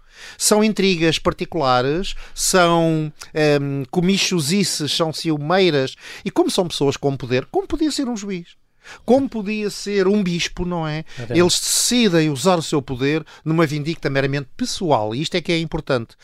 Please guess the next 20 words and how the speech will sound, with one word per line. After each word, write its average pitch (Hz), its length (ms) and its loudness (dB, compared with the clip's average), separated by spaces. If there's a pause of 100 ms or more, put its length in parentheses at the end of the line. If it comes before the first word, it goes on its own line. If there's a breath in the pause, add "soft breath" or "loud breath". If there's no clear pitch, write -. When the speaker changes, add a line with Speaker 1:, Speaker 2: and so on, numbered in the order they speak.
Speaker 2:
Pois. 107 160 -4
Speaker 1:
Não 190 340 6
é 208 260 4
o 156 120 0
Speaker 2:
Isso 143 140 2
é - 20 4
que 190 80 6
Speaker 1:
Dom 220 100 4
João 185 220 4
Speaker 2:
distingue. 139 160 2
Speaker 1:
quarto 156 480 0
rei 156 480 2
que 185 140 -6
instaura 143 280 -2
um 139 120 -6
processo 143 540 -2 (240 loud breath)
judicial 135 600 0
contra 139 300 0
aquele 220 340 0
escritor, 139 840 2